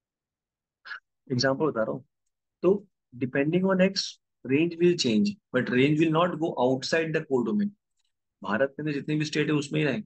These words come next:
रहेंगे ना। अब आप जैसे गुजरात से महाराष्ट्र चले गए, पर आप हो तो India के अंदर ही ना। मुद्दा समझ में आ गया? ठीक है, तो अब आगे आते हैं अगले।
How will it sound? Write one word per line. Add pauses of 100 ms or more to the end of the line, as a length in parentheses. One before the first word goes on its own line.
रहेंगे
ना।
अब
आप
जैसे
गुजरात
से
महाराष्ट्र
चले
गए, (480)
पर
आप
हो
तो
India
के
अंदर
ही
ना। (1300)
मुद्दा
समझ
में
आ
गया? (440)
ठीक
है, (1000)
तो
अब
आगे
आते
हैं (240)
अगले।